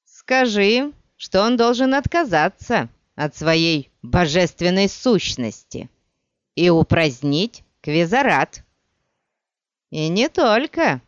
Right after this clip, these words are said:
от своего имени, но и от имени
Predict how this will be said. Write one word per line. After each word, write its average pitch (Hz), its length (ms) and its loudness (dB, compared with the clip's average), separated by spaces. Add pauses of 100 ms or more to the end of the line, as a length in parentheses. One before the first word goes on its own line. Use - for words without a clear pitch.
(140)
от 165 240 -2
своего 214 500 2
имени, 113 640 -2 (560)
но 160 320 0
и 180 80 4
от 226 260 0
имени 214 560 0